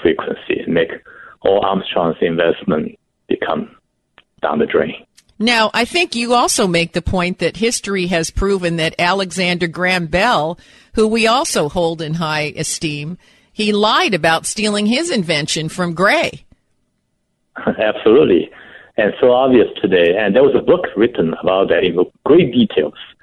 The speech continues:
Speaker 1: And Bell, he stole the eye from, from Gray and then covered it up. And he's been a liar all his life.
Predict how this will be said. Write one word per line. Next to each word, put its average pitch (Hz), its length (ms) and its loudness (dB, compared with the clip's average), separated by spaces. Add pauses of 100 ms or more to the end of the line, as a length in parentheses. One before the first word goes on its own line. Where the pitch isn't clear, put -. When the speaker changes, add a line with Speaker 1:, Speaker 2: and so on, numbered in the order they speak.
(840)
Speaker 1:
And 101 540 0
Bell, 147 760 2
he 113 680 4 (300)
stole 139 200 4
the 131 140 6
eye 113 240 4
from, 104 400 0 (100)
from 98 260 0
Gray 85 580 4 (400)
and 92 160 2
then 92 120 0
covered 131 380 2
it 113 140 4
up. - 220 -4 (1080)
And 92 200 0
he's 127 200 4
been 110 160 4
a 101 80 4
liar 117 400 4
all 127 280 4
his 123 220 2
life. 101 300 2